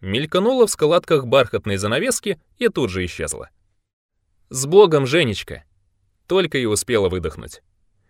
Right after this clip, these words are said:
Единственный сын, скромный, воспитанный, образованный. Гордость материнского сердца. Жаль, что вторая и третья беременность закончились прежде срока.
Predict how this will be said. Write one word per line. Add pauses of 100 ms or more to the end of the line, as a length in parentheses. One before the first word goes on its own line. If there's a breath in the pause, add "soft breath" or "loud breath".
(640)
Единственный
сын, (320)
скромный,
воспитанный,
образованный. (420)
Гордость
материнского
сердца. (720)
Жаль,
что
вторая
и
третья
беременность
закончились
прежде
срока.